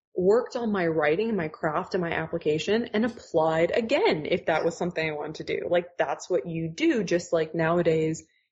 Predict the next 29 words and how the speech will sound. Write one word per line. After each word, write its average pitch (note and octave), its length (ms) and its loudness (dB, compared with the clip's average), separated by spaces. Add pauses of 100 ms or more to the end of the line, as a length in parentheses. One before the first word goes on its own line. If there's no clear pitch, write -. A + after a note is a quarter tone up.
if E3+ 280 4 (160)
a F3+ 120 -4
publisher F#3 600 0
rejects F3+ 500 0
my G3 160 0
book, D4+ 340 0 (340)
I F#3+ 100 -2
lick F#3 360 2
my F3+ 180 2
wounds, F#3+ 680 2 (580)
ask F3+ 280 0
other G3 220 4
<laughs> B3+ 100 -2
publishers D4 440 0
if - 100 -8
they C4 140 2
wanna, C4 480 -2 (500)
um, C4 520 -4
you D#4 100 -2
know, C#4+ 160 0
purchase D4 440 -2
my B3 140 2
book. A#3+ 340 0 (360)
And A#3+ 160 4
then B3 280 2
if G#3 180 -2
no F#3+ 160 2
one G3+ 200 2
does, G3 540 2